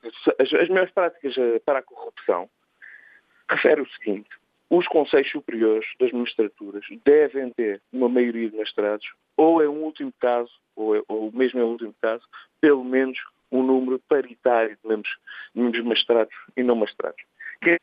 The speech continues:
diz isto é o Conselho da Europa, não é o Sindicato dos Magistrados do Ministério Público. Quem diz isto é a Comissão de Veneza e a greco. Aliás, a greco, eh, tem feito recomendações a vários Estados,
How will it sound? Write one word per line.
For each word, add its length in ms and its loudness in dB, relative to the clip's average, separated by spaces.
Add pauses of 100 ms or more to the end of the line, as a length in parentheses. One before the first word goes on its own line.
diz 140 -4
isto 100 0
é 40 6
o 40 0
Conselho 240 0
da 60 6
Europa, 280 0
não 140 -2
é 20 0
o 40 -4
Sindicato 380 -4
dos 80 -16
Magistrados 340 -4
do 20 -12
Ministério 380 -4
Público. 340 -4
Quem 140 4
diz 200 -8
isto 240 0 (720)
é 80 4
a 60 2
Comissão 340 -2
de 80 -12
Veneza 360 2
e 100 2
a 60 4
greco. 360 0 (680)
Aliás, 480 2
a 40 -2
greco, 380 -2 (300)
eh, 400 4 (100)
tem 200 0 (100)
feito 260 -2
recomendações 720 -2
a 60 0
vários 280 -4
Estados, 340 -2